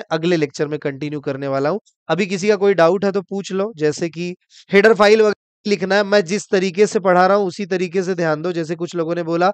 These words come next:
ऊपर हेडर फाइल, अभी देखो कुछ बच्चे नए हैं जिन्हें कोडिंग के बारे में कुछ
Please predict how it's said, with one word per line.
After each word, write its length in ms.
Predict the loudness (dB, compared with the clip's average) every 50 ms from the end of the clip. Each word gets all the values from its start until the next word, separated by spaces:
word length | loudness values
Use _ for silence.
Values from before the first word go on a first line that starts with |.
| -2 -8 -18 -10 -6
ऊपर 340 | -6 -2 2 4 4 6 6
हेडर 280 | 4 2 4 4 2 2
फाइल, 260 | 2 0 0 0 0
अभी 200 | -2 -2 -2 -2
देखो 240 | -4 -4 -6 -8 -8
कुछ 220 | -8 -8 -8 -6
बच्चे 320 | -8 -8 -8 -8 -10 -8
नए 280 | -8 -8 -8 -8 -10 -10
हैं 140 | -10 -12 -16 -18 _ _ _ _ _ _ _ _ -10
जिन्हें 240 | -8 -6 -6 -6 -6
कोडिंग 340 | -6 -6 -6 -6 -8 -8
के 80 | -6 -6
बारे 260 | -4 -4 -4 -4 -4
में 120 | -6 -8 -10
कुछ 180 | -10 -12 -10